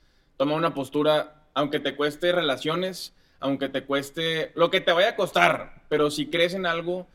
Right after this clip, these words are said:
si crees, o sea, toma esas convicciones, como decíamos ahorita, y toma una postura. Mantente firme cuando llegue el momento de mayor prueba. Di que sí cuando hay que decir que no, y di que no cuando hay que decir,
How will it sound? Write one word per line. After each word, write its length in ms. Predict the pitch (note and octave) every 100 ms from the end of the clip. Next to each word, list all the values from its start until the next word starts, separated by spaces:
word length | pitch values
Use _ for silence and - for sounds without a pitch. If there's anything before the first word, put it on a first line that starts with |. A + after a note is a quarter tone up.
| _
si 200 | - D3+
crees, 240 | D3+ D3+ D#3
o 80 | D3+
sea, 220 | D3+ C#3+
toma 240 | D#3+ F#3
esas 180 | F#3+ F#3
convicciones, 720 | F3+ D#3 C3+ D3+ C#3+ D#3+ D#3
como 220 | D3 C3+
decíamos 360 | B2+ B2+ D3 D3+
ahorita, 460 | B2+ B2+ C#3+ C#3+ C#3
y 80 | C#3
toma 200 | D3+ F3+
una 160 | G#3
postura. 340 | F3+ - G3+ - _ _ _
Mantente 440 | D3 C#3 D3 E3+
firme 340 | F3+ F3 F#3 F#3
cuando 240 | D#3+ D3
llegue 160 | C#3 D3+
el 40 | F3+
momento 540 | E3 D#3 D3+ F3+ F3
de 100 | E3
mayor 380 | C#3+ C3 D3+ D#3
prueba. 460 | D#3 D3+ D#3+ E3 - _ _ _
Di 160 | C3+ C#3+
que 100 | F3
sí 160 | E3+ E3+
cuando 220 | E3+ D#3+
hay 80 | D#3
que 80 | E3
decir 260 | D#3 D3
que 80 | D3+
no, 300 | C#3 C3 C#3 -
y 100 | B3+
di 120 | C4+
que 100 | E3+
no 160 | E3+ E3+
cuando 180 | F3+
hay 60 | F3+
que 100 | F3+
decir, 280 | E3 E3+